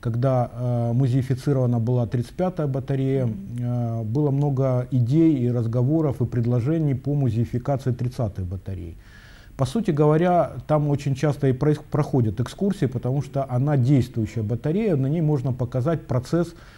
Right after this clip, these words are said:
Speaker 1: э, как это все должно происходить. Конечно же, стрельба не происходит, потому что, э,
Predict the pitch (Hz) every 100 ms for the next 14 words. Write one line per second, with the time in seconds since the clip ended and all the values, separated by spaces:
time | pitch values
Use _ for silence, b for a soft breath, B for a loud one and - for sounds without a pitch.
0 | B B - 123 123 120 120 117 117 113
1 | - 160 151 127 123 147 135 123 139 127
2 | 123 127 135 117 95 113 127 127 117 113
3 | 127 131 127 127 120 110 135 131 - 233
4 | 151 123 127 123 139 - 131 131 B B
5 | B - - 127 127 127 117 113